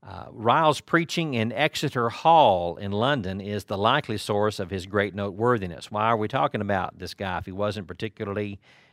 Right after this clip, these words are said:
um, you know, outstanding? Well, here's probably why he is so notable, is because of his preaching there in a context in which, uh, people would come to preach. Uh, that was a,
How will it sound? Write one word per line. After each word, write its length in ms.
um, 440
you 80
know, 200
outstanding? 580
Well, 200
here's 300
probably 360
why 400
he 320
is 180
so 220
notable, 560
is 220
because 420
of 60
his 140
preaching 440
there 400
in 240
a 200
context 680
in 200
which, 500
uh, 380
people 280
would 120
come 240
to 80
preach. 480
Uh, 280
that 180
was 220
a, 320